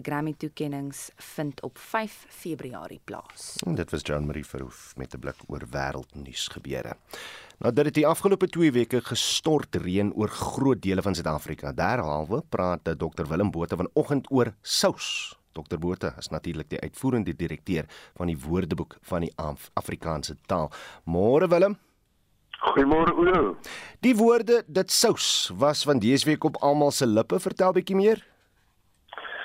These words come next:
Speaker 3: Ja, môre, Udo. Ek gee eers 'n bietjie die agtergrond. Groot dele van die land het die afgelope tyd deurgeloop onder stortreën soos selde tevore. Selfs die Tankwa Karoo het water gesien op 'n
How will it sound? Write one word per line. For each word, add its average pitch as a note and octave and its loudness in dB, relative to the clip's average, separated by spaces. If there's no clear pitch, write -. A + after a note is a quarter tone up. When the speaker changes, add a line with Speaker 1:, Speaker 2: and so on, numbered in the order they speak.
Speaker 3:
Ja, C#3+ 2
môre, A#2+ 2
Udo. D3+ 2
Ek - -2
gee C3+ 0
eers - 0
'n A#2+ -6
bietjie A#2+ 0
die G#2+ 0
agtergrond. - 0
Groot C3 2
dele C3 2
van A2 -2
die F#2+ 2
land G#2 0
het F#2+ -4
die F#2+ -2
afgelope A#2+ -2
tyd A2+ 0
deurgeloop A2+ 0
onder F2 -2
stortreën A2+ 2
soos - 2
selde B2 0
tevore. - -2
Selfs - -2
die A2+ -2
Tankwa D3+ 0
Karoo A#2+ 0
het E2 -8
water G2+ 0
gesien A2+ 0
op - 0
'n F#2+ 0